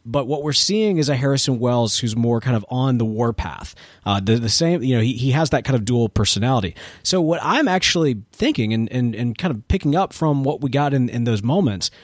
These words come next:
is that this is actually very similar to the Harrison Wells,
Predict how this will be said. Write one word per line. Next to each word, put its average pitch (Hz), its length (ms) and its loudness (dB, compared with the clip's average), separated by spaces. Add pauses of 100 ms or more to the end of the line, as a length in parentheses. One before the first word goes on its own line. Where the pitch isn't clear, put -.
(220)
is 214 200 0
that 180 180 -2
this 226 160 2
is 262 80 0
actually 185 360 2
very 170 260 0
similar 175 400 2
to 123 120 -2
the 131 120 2
Harrison 135 420 2
Wells, 120 500 2